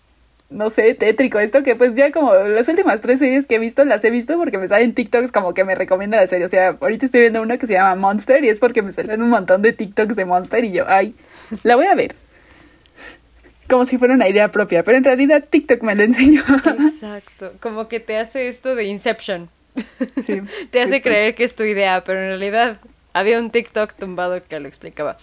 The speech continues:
Speaker 2: Pero bueno, ¿qué más nos puedes contar, este, al respecto de, pues, como esta invasión de la privacidad que sí ha sido un poco controversial en los últimos meses,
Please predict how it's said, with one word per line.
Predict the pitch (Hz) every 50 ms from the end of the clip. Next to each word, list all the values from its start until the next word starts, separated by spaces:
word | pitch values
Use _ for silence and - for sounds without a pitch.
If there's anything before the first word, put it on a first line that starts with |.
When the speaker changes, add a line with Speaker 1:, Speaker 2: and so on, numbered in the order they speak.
| - - _
Speaker 2:
Pero | _ 233 254
bueno, | 262 277 269 254 254
¿qué | 339
más | 320 349 359 320
nos | 339 339 339
puedes | 294 269 277 277 -
contar, | - 190 185 - 196 190 196 196 _ - _ _ _ -
este, | - 196 - 208 185
al | 185 185
respecto | 190 196 - 220 196 208 220
de, | 208 180 156
pues, | - - 190 -
como | - 214 208 214
esta | 247 247 - 330
invasión | 320 285 214 156 165 - - 185 185 196
de | 208
la | 208 202 196
privacidad | 196 151 135 127 147 - 151 135 135 151 165 _
que | - 156 160
sí | - - 180 175 180 170 - - _ _
ha | - 151 180 190
sido | - 226 208 202
un | 202 190
poco | - 190 185 - 190 180
controversial | - 175 170 160 151 151 147 143 147 - 160 151 160 202 _ _ _ _ _ _ _ _
en | 180 185
los | 180 175 175 202
últimos | 196 202 220 208 190 170 160 165
meses, | 170 170 175 170 220 214 226 226 -